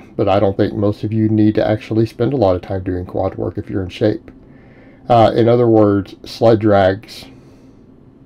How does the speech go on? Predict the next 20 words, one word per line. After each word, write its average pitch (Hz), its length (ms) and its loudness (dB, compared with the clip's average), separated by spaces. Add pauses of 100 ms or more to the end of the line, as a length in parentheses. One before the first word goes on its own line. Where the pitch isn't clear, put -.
(180)
plyometrics, 107 680 2
things 143 220 -2
like 110 160 0
that 104 220 2
will 107 100 2
give 98 180 2
you 101 140 -2
all 95 100 0
the 101 160 2
extra - 280 -8
quad 104 340 0
that 107 160 -2
you 110 100 -2
need 110 440 0
beyond 101 400 4
your 101 120 -2
actual 95 460 -6
speed 117 340 -8
training. 95 400 -10 (1600)
Okay? 104 320 -6